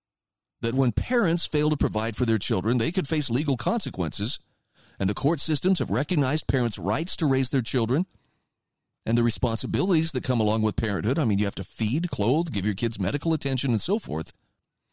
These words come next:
And yet, more and more, we're seeing the government wanting to take over parenting while still holding parents accountable for how their children turn out. I think the most amazing revelation that I saw was how much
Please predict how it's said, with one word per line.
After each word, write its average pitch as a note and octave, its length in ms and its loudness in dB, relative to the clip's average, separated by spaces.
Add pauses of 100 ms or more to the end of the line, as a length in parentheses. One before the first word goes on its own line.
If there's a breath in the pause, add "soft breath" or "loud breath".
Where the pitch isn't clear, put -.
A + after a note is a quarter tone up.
(240 loud breath)
And A#2+ 160 4
yet, C#3 160 2
more C3 260 4
and G#3+ 100 4
more, C#3 360 4 (720 soft breath)
we're A#2+ 100 4
seeing B2 420 2 (180 soft breath)
the A2 80 0
government G3 480 2
wanting D#3 260 2
to C#3 80 0
take C#3 300 -2
over F3 200 2
parenting A2 560 0 (840)
while G#2 120 0
still E3+ 260 0
holding D3+ 280 4
parents C#3+ 360 0
accountable A#2+ 480 -2
for C3 160 0
how A2 100 2
their A2 120 0
children G#2+ 360 2
turn A#2 220 2
out. C3 180 -2 (280 loud breath)
I C3+ 100 0
think F3+ 160 0
the C3+ 60 0
most C#3+ 240 2
amazing B2 500 0
revelation A#2+ 520 0
that F#2 100 0
I F3 100 0
saw F2+ 300 0 (420 loud breath)
was A2+ 200 2 (200 soft breath)
how A3+ 380 0
much D#3+ 480 0